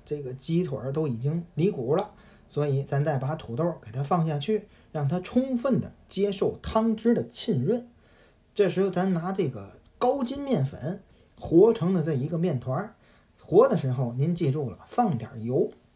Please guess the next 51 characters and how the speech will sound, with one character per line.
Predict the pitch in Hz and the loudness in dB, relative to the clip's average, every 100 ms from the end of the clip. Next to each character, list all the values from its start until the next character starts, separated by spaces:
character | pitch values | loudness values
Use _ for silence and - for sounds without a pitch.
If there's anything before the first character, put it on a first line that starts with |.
| _ _ _ _ _ _ | _ _ _ _ _ _
放 | - 247 190 | 2 4 4
完 | 233 | 4
油 | 226 262 | 4 2
之 | 262 | -2
后， | 262 262 - - | -2 -2 -4 -12
它 | - | -6
这 | 214 254 170 | -6 -4 -2
个 | |
面 | 131 214 220 - - | 0 2 0 -4 -12
特 | - 330 311 | -2 0 0
别 | 127 127 | -2 -8
的 | 139 | -8
筋 | - 175 180 | -2 0 0
道 | 135 - - | -2 -10 -12
爽 | - 107 143 | -10 -6 -4
滑， | 160 196 233 - _ _ _ _ _ _ _ _ - - | -2 -2 -6 -18 _ _ _ _ _ _ _ _ -20 -8
给 | 131 | -2
它 | 143 | 0
改 | 175 143 123 | -2 -4 -6
成 | 165 165 | -2 0
那 | 185 151 | 0 0
个 | 117 113 - - | -4 -10 -10 -2
薄 | 160 | 0
片 | 185 240 | 2 0
儿。 | 240 - - - - | -2 -14 -20 -20 -4
这 | 330 262 | 0 2
个 | 120 87 - - | 0 -8 -12 4
根 | 220 | 6
据 | 240 208 | 6 4
您 | 135 165 214 | 4 4 2
的 | 127 | 0
这 | 123 107 | -2 -8
个 | 92 73 73 127 - - | -10 -16 -16 -20 -18 -12
口 | 127 | -6
味， | 123 185 214 - | 0 0 -2 -6
可 | - 175 | -4 -2
以 | 156 120 131 | 0 -2 -4
擀 | - 104 104 | -8 -10 -8
的 | 127 156 - _ _ _ | -6 -6 -10 _ _ _
粗 | - - 285 | -8 -4 0
一 | 170 | 0
点 | - | -2
儿 | - - | -10 -6
或 | 165 | -2
者 | 131 143 | -2 -2
擀 | - 131 | -4 -4
的 | 165 | -4
细 | 170 277 | -4 -4
一 | 170 | -4
点 | 90 | -6
儿， | 87 | -12